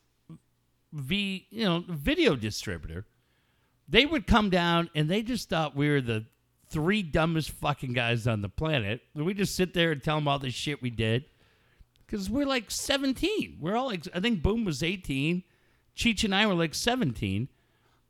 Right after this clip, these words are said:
And every other guy they dealt with was some guy with a bad comb over,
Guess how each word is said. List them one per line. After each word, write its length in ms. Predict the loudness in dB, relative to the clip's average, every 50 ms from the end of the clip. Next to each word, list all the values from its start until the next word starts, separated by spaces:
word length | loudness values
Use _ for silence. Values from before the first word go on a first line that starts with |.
| _ 2
And 220 | 4 4 4 2
every 200 | 0 2 4 6
other 120 | 6 6 4
guy 180 | 4 4 2
they 120 | 2 2 0
dealt 320 | 0 0 0 0 0 2
with 160 | 2 0 2
was 180 | 0 -2 -2 -2
some 220 | 0 0 0 2
guy 180 | 2 2 2 2
with 160 | 2 2 0
a 40 | 0
bad 340 | 2 2 2 4 2 0 -2 -8 _ _ _ -8
comb 320 | -2 2 4 4 6 6
over, 500 | 4 4 4 4 2 0 0 0 0 -2